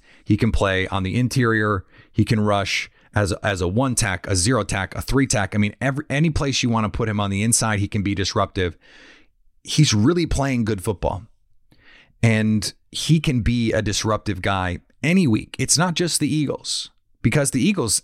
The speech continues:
have one of the best centers in the league. And you match, you know, you match Keke up on a guard, or you give, you know, Kenny Clark the chance to just eat up blockers. It's,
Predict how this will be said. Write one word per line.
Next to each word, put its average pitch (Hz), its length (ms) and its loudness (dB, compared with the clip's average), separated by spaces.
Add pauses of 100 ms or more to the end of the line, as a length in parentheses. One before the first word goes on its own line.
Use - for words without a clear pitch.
have - 400 0
one 123 120 0
of 139 40 -2
the 135 60 -2
best 131 200 0
centers 139 320 -2
in 135 60 -2
the 127 80 0
league. 160 380 -2 (920)
And 117 500 2
you 113 140 -2
match, 110 400 0 (280)
you 113 100 4
know, 101 100 2
you 107 100 0
match 107 220 -2
Keke 120 280 -2
up 107 120 -2
on 98 80 2
a 95 60 -2
guard, 127 460 0 (420)
or 117 160 4
you 104 160 4
give, 101 480 -4 (280)
you 110 100 4
know, 101 100 2
Kenny 110 260 -2
Clark 117 340 0
the - 80 -2
chance 117 300 0
to 104 60 -2
just 110 260 -4
eat 131 140 4
up 127 120 -2
blockers. 131 440 0
It's, 165 200 0